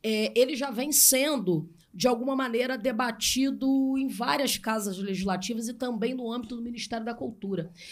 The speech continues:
É muito bom a gente ter o conhecimento que o inepac está lançando uma consulta pública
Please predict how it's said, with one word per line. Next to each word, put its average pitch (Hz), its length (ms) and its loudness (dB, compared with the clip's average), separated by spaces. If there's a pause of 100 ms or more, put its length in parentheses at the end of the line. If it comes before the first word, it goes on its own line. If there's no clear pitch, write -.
(140)
É 233 100 6
muito 311 260 8
bom 247 220 4
a 254 40 4
gente 233 340 -2
ter 226 140 6
o 226 100 2
conhecimento 220 760 0
que 262 100 -6
o 247 60 -2
inepac 262 640 -2 (380)
está 226 340 -2
lançando 262 480 0
uma 247 140 -4
consulta 285 760 -4
pública 247 720 -4